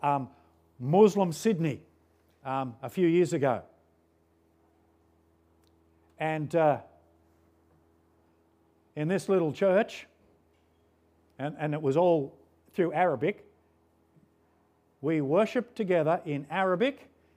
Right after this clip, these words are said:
and then they would put the English up on the screen and we would sing that. And then we would pray together, maybe the Lord's Prayer, and it up would go in Arabic, and then we would pray it in English. Now, there was something going on inside of me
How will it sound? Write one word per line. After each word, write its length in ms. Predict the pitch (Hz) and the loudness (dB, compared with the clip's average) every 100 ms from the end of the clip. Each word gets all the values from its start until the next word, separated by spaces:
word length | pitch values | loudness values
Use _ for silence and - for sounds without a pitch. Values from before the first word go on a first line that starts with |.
| _ | _
and 120 | 123 147 | -8 -6
then 140 | 170 | -4
they 100 | 165 | -2
would 160 | 156 151 | -2 -2
put 180 | 170 | -4
the 100 | 156 | -4
English 420 | 160 175 139 117 151 | -6 -6 -4 -4 -4
up 300 | 131 - _ _ | -4 -6 _ _
on 160 | 139 139 | -8 -6
the 80 | 131 | -8
screen 480 | - 160 139 135 - _ - | -6 -4 -2 -6 -10 _ -12
and 160 | 127 131 | -8 -6
we 100 | 127 | -6
would 160 | 120 | -6
sing 300 | - 151 131 | -6 -6 -6
that. 240 | 139 110 - - - | -8 -10 -16 -20 -10
And 120 | 139 | -4
then 240 | 170 175 147 - | -2 -4 -8 -6
we 120 | 160 | -2
would 280 | 151 135 - | 0 -2 0
pray 300 | 180 202 208 | 4 6 6
together, 520 | 208 165 202 226 240 - - | 2 2 4 4 2 0 -2
maybe 220 | 196 180 | 2 2
the 100 | 160 | 2
Lord's 300 | 180 185 147 | 2 0 -2
Prayer, 300 | - 220 208 | 2 4 4
and 100 | 151 | 4
it 60 | |
up 160 | 160 190 | 2 2
would 160 | 165 156 | 0 0
go 200 | 180 165 | 2 2
in 120 | 156 | 0
Arabic, 580 | 165 190 185 240 240 - - - | -2 0 0 0 -2 -14 -16 -6
and 120 | 151 | -2
then 220 | 185 175 147 - | 0 -2 -8 -4
we 140 | 170 | -2
would 180 | 165 156 | 0 -2
pray 320 | - 180 175 165 | -2 0 0 -2
it 120 | 165 - - | -6 -20 -8
in 260 | 156 156 185 | -6 -4 -6
English. 540 | 160 180 143 107 - _ - - | -6 -4 -6 -8 -14 _ -20 -6
Now, 240 | 160 170 165 | -2 -2 0
there 140 | 170 | 0
was 140 | 165 - | 0 -2
something 320 | 226 208 190 | -6 -4 0
going 260 | 185 170 | 2 2
on 160 | 170 170 | 0 -2
inside 440 | 151 - 160 151 | -6 -2 0 0
of 100 | 123 | -2
me 480 | 131 156 120 156 202 | -4 -4 -2 -4 -4